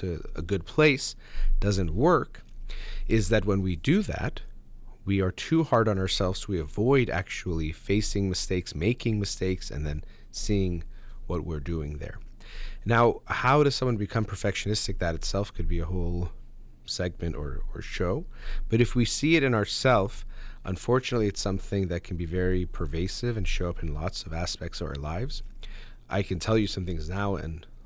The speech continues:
logically they'll make sense, but it doesn't mean it will change the way it feels for you. Because unfortunately, our feelings work really well, but they also work really poorly.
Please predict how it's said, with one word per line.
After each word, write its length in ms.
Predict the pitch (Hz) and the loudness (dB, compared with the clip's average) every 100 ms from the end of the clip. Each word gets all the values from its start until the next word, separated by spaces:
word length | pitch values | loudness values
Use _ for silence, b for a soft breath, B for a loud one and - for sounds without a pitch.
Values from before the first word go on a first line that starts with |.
| - | -8
logically 580 | 87 95 117 110 - 95 | 0 2 2 -2 -2 -2
they'll 160 | 87 85 | 0 -2
make 220 | 80 - | -2 -4
sense, 340 | - 127 120 | 0 2 2
but 140 | - 101 | -2 -4
it 80 | |
doesn't 360 | - 110 113 92 | -2 -2 -2 -2
mean 280 | 92 104 92 | 0 0 0
it 80 | 85 | -4
will 100 | 85 | -4
change 540 | - - 107 113 101 | -6 -2 0 0 -2
the 80 | 87 | -4
way 180 | 85 85 | -4 -4
it 140 | - | -6
feels 440 | - 107 110 107 | -4 0 2 0
for 220 | - - 76 | -6 -8 -10
you. 240 | 65 - - B B B | -10 -12 -14 B B B
Because 200 | 98 98 | -4 0
unfortunately, 680 | 101 - 143 - 123 110 107 B B B - | 0 2 2 2 2 2 0 B B B -6
our 140 | 92 | -4
feelings 520 | - 110 117 110 101 | -2 0 2 4 2
work 380 | 85 92 120 - | 0 2 2 2
really 240 | 107 113 101 | 2 4 4
well, 380 | 90 101 147 | 4 4 4
but 160 | 147 101 | 2 -2
they 80 | 87 | 0
also 600 | 92 104 - 104 104 98 - - | 0 -2 0 0 0 -2 -8 -4
work 280 | 87 90 - | -2 -2 -4
really 200 | 85 82 | -4 -4
poorly. 540 | - 101 90 - - | -2 0 0 -2 -6